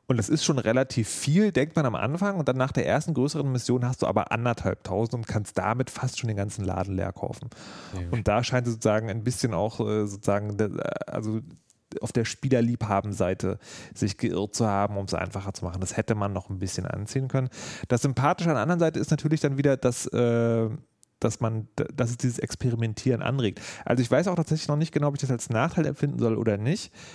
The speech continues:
Speaker 1: Dieses, ähm, du kannst, also du musst ja nicht experimentieren, du kommst auch so durchs Spiel. Das bedeutet aber andersrum auch, du kannst dich nicht verrennen.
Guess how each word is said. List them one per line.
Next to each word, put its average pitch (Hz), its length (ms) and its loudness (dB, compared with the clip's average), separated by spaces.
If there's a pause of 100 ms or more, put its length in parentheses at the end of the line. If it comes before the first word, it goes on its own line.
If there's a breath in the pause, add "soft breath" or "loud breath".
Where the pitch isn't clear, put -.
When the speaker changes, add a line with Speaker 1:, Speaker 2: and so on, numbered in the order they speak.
(420 loud breath)
Speaker 1:
Dieses, 139 460 2
ähm, 113 520 2 (400)
du 120 120 2
kannst, - 720 0 (360)
also 117 160 2
du 127 80 2
musst 170 240 4
ja 143 60 6
nicht 135 140 0
experimentieren, 139 540 2
du 127 80 -2
kommst 127 260 0
auch 120 80 2
so 127 120 2
durchs 120 160 2
Spiel. - 260 0 (320 loud breath)
Das 160 160 2
bedeutet 165 320 2
aber 123 220 2
andersrum 180 500 0
auch, 123 220 0
du 127 80 -2
kannst 151 240 0
dich 143 80 2
nicht 151 120 -2
verrennen. 117 520 0